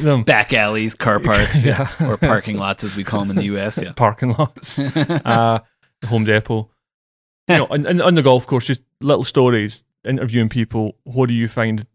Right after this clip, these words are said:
Speaker 1: tough with your game? 'Cause as caddies, we're out there and, you know, we have a laugh, we have a bit of banter,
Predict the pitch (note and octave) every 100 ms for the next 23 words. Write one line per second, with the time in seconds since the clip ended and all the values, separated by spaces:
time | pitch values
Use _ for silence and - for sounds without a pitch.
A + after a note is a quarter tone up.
0 | _ - A#2 - A2 G#2+ B2+ A2+ A#2+ G2+
1 | _ _ B2+ A#2 - F3 F3+ D#3 B2 B2+
2 | B2+ A#2 C3 B2+ B2 - B2 A#2+ - -
3 | B2+ G#2+ A#2+ A2+ A2 G2 G2+ G#2 G#2 -
4 | G#2 G#2 G2 G#2+ G#2 G#2 G2+ G2+ G#2+ G2+